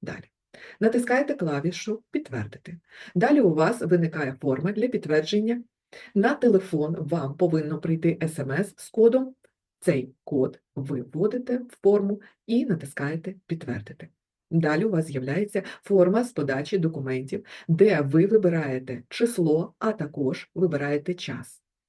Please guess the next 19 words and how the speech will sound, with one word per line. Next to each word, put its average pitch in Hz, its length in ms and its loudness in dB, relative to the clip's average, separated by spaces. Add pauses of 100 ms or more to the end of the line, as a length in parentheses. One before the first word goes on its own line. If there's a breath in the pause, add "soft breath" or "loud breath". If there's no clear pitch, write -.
(280 loud breath)
Звертаю 214 400 4
увагу, 143 340 0
що - 240 -2
в 147 60 -2
Дарницькому 175 640 -2
Т 143 120 -6
Ц 170 140 -4
К 254 220 -4 (220 loud breath)
на 233 120 2
сьогодні, 165 680 0
на 160 140 2
двадцять 175 340 0
четверте 175 380 -2
січня 160 320 -4
дві 139 120 -4
тисячі 185 320 -2
двадцять 160 260 -4
п'ятого 135 340 -6
року, 254 280 -6